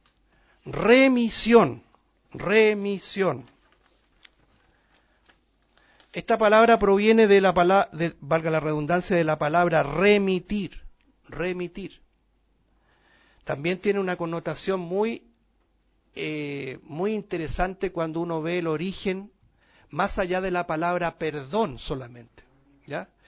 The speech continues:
¿Por qué los copistas no incluyeron la palabra perdón? Por ejemplo,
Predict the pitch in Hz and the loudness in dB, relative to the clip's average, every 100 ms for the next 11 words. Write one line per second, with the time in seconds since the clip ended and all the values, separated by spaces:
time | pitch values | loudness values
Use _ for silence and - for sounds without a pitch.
0 | - - - - 147 - 214 226 220 202 | -20 -20 -12 -6 -4 -2 2 4 4 2
1 | - 175 196 202 - 208 202 - - 170 | -6 -8 -8 -10 -4 -4 -4 -6 -8 -6
2 | 202 196 175 185 180 170 160 175 175 160 | -6 -6 -4 -2 -2 -2 -4 -4 -2 -2
3 | - 135 214 202 - 139 175 196 - 120 | -4 2 4 4 0 -6 -2 -2 -2 -12